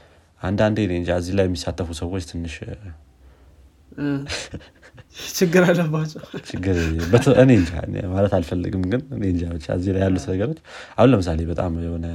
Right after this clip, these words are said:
Speaker 1: የሚያስጠላ ነገር፣ ም፣ የሆነ ልብ ምናምን ነገር፣ ስp-፣ ትክክለኛ ልብ ፎቶ፣ ሰው ይዞት የተነሳው፣ እንደዚህ በእጁ ይዞት ያነሳውን ፎቶ፣ እሱ አሁን ከሃይ ቱ ሎው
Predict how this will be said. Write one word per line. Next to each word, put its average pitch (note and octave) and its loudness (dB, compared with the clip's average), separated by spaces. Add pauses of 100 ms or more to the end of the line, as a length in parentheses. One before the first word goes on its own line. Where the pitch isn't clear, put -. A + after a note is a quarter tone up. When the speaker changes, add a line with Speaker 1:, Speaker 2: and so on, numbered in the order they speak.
(240)
Speaker 1:
የሚያስጠላ F2+ -2
ነገር፣ G2+ -4 (580)
ም፣ D#2 -6 (1700)
የሆነ A#2 2 (140)
ልብ G2 6
ምናምን E2+ 2
ነገር፣ D#2+ -8
ስp-፣ - -12
ትክክለኛ A2 -2 (100)
ልብ E2 -4 (200)
ፎቶ፣ G2 -4
ሰው - 0
ይዞት F#2 0
የተነሳው፣ E2 -8 (160)
እንደዚህ E2+ -10 (720)
በእጁ F2 -2
ይዞት E2+ -2 (100)
ያነሳውን E2 -6
ፎቶ፣ - -10 (1160)
እሱ - -8
አሁን G#2+ 4
ከሃይ G2 4
ቱ F#2+ -2
ሎው F#2+ 2